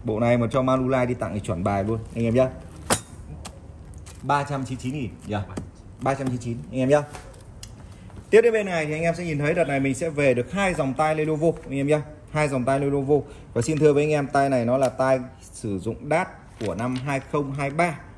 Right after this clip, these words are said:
anh em ạ. Tức là nó sản xuất ở năm hai không hai ba.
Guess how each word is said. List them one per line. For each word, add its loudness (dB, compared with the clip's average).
anh -2
em 2
ạ. 0
Tức -6
là 0
nó 2
sản -4
xuất 0
ở -2
năm -2
hai 0
không -2
hai 2
ba. 4